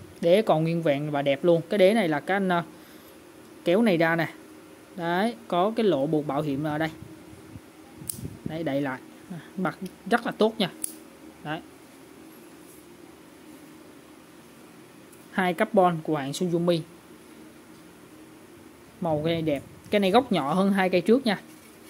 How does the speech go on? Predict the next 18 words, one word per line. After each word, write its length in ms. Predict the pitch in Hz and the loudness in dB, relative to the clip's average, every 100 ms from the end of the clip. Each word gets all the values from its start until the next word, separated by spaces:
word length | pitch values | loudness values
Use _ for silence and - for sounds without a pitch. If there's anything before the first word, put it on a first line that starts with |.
| - | -2
Gốc 200 | 233 233 | -2 0
nhỏ 180 | 170 131 | -4 0
hơn, 260 | 165 165 170 | 0 0 -2
ờ, 360 | 165 165 156 156 - - - - - - | -2 -2 -4 -6 -16 -20 -20 -20 -20 -6
mười 160 | 160 | -2
một 280 | 156 147 139 | 2 0 0
và 100 | 156 | -2
mười 180 | 147 147 | -2 -2
hai. 200 | 170 165 - - - - | -2 -4 -6 -20 -18 -6
Và 160 | 147 | -4
cái 160 | 135 214 | -2 -2
ngọn 260 | 185 135 147 | 0 -2 -2
của 80 | |
nó 140 | 156 190 | -2 0
là 100 | 180 | -2
ngọn 240 | 151 135 | -2 -4
carbon 380 | 196 208 180 160 | -4 2 2 2
xoắn. 280 | - 170 | 0 -2